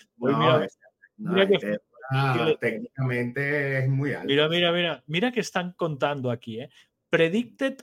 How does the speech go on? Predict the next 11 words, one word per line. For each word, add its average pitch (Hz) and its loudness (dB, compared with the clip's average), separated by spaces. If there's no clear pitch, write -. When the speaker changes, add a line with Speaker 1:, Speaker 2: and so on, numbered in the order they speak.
Speaker 1:
burn 160 -2
out, 262 -2
predicted 202 2
job 180 -4
satisfaction, 190 -8
Speaker 2:
Ese 147 2
es - -8
el 156 -6
Speaker 1:
predicted 131 -4
Speaker 2:
Gramsci. 131 0
Speaker 1:
performance, 185 -6